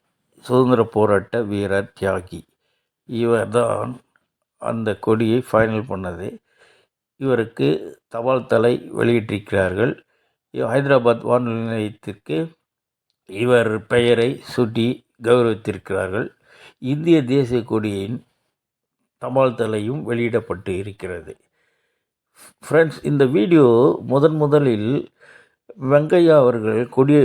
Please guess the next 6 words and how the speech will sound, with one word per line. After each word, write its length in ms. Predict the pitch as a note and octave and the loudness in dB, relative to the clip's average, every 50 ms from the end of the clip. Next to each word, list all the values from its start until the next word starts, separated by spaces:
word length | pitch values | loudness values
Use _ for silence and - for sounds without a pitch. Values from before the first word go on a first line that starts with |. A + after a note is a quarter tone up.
| B2 A#2+ A#2 A2+ A2+ G#2+ G#2+ | 6 4 4 4 2 2 2
டிசைன் 340 | B2 C3 - E3+ E3 D#3 D3 B2+ | 0 2 4 4 2 2 0 -2
செய்யறதுக்கு 540 | A#2+ A#2+ A#2 A#2+ A#2+ A#2+ B2 B2+ A2 A2 A2+ | -2 -2 -2 -2 -2 -2 -2 -2 -2 -2 -2
முன்னாடி 400 | A#2+ B2 B2+ C3 B2 A#2+ A2+ A2+ G2+ | -2 0 2 4 4 4 2 2 -2
வந்து 280 | F#2+ F#2 F2+ F2+ G2 A#2 C#3+ - - _ _ _ _ _ _ _ _ _ _ _ _ - | -2 -4 -6 -4 -4 -4 -4 -4 -6 _ _ _ _ _ _ _ _ _ _ _ _ -10
பிரிட்டிஷ் 480 | A#2+ B2+ D#3+ E3 D#3+ F#3+ F#3 D3+ - - | -6 -4 -4 0 2 2 2 2 2 -2
இந்தியாவின் 720 | - C#3+ C3+ C3 C3+ C3 B2 A#2+ A2+ A2+ C3 D3+ D#3+ | -4 -4 -2 0 4 4 4 4 4 2 0 -2 -4